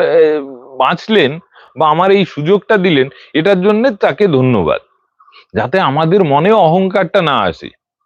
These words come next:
ধরুন আপনি যত বড় অফিসারই হন, তার সেইভাবে যদি আপনি চিন্তা করেন যে আমি এত বড় অফিসার, আমি অমুক,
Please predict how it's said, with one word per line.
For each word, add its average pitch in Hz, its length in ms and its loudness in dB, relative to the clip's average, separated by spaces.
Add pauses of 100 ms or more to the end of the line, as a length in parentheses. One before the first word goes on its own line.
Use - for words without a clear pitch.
(600)
ধরুন 143 280 2
আপনি 190 300 0
যত 156 340 0
বড় 226 240 2
অফিসারই 170 540 0
হন, 76 220 -12 (680)
তার 127 380 0
সেইভাবে 160 680 0
যদি 226 280 2
আপনি 202 240 0
চিন্তা 175 340 -2
করেন 143 400 -2
যে 151 160 -2
আমি 151 220 -2
এত 143 220 -2
বড় 165 240 2
অফিসার, 147 420 -2
আমি 143 200 -2
অমুক, 143 340 -2